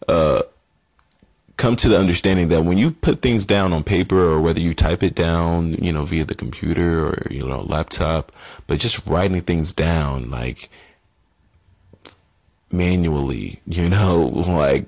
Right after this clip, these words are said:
pen to paper, you know, just going back to the analog and just having that composition notebook. But I've been creating a lot of content, dude. Like, hey, listen, homegirl, um,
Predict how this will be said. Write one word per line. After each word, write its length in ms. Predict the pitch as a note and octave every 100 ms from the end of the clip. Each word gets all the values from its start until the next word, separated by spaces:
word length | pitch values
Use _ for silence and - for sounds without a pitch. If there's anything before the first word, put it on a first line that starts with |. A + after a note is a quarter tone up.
| _ -
pen 240 | G#2 F2+
to 100 | C#2+
paper, 680 | C#2+ F2 - B1 A#1+ G1+ -
you 180 | - D2
know, 440 | D2 C2+ B1 A1+ - - - -
just 300 | - F2 -
going 240 | - F2 D#2+
back 220 | F2+ D#2+
to 460 | - E2+ D#2 D2 C#2
the 220 | - -
analog 760 | E2 E2+ D2+ D2+ D2 C2+ C2 C2
and 220 | C2+ C#2
just 220 | D#2 D2
having 580 | - D#2+ D2 D#2 D2+ C2+ - - - -
that 360 | - C#2+ - _ _ _ _ _ -
composition 800 | - F2 D#2 D#2 E2+ D#2+ D#2 D#2
notebook. 520 | E2 - E2 B1+ - -
But 220 | B1+ - - _ _ _ _ _ _ _ _ _ _ _ - - - _ _ -
I've 120 | G2+
been 120 | E3+
creating 300 | - C#3+ A2
a 60 | G2
lot 140 | E2+
of 100 | -
content, 600 | - F2+ F#2 F2+ E2 C2+ D2+
dude. 560 | D#2+ D#2+ D#2+ D2+ - -
Like, 500 | D#2 E2+ D#2 - - - _ _ _ _ _ -
hey, 100 | E2+
listen, 360 | D#2+ F2 F2 E2+
homegirl, 840 | E2+ D#2 D2+ D#2 D#2 D#2 D2 A1
um, 500 | D2+ D#2+ D#2 D2+ -